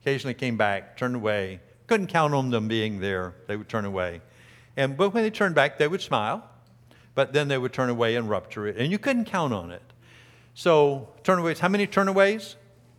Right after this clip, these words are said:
Look at that, it's about half and half. Guess what? That's the way it has to work out, because if you grew up with a still face who, uh, you know, was there,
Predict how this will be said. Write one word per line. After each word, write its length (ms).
Look 180
at 100
that, 200
it's 140
about 280
half 280
and 120
half. 480
Guess 320
what? 380
That's 320
the 100
way 180
it 100
has 200
to 100
work 280
out, 380
because 500
if 180
you 80
grew 220
up 120
with 180
a 60
still 260
face 540
who, 280
uh, 240
you 140
know, 100
was 200
there, 440